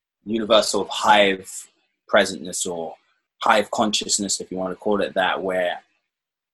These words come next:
worldwide right now, we are being called upon to be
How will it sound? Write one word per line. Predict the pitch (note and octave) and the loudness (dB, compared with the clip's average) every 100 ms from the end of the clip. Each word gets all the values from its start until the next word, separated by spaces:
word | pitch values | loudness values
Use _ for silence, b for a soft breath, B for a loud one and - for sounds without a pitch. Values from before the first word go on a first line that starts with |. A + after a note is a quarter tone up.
| _ _ - - | _ _ -12 4
worldwide | A#2 C3 A#2 - B2 A#2+ F#2+ | 8 8 6 0 4 4 4
right | F2 F2 | -2 -6
now, | F2+ F2+ E2 | -6 -6 -4
we | G2 G2 | -4 0
are | F#2+ F#2 | 2 2
being | G2+ F#2 F#2+ | 0 -8 -6
called | - G2+ | -2 -2
upon | F2+ G2 F2+ | -2 -4 -4
to | E2+ G2 - | -6 -12 -8
be | G2+ F#2+ F2 | -4 -2 -4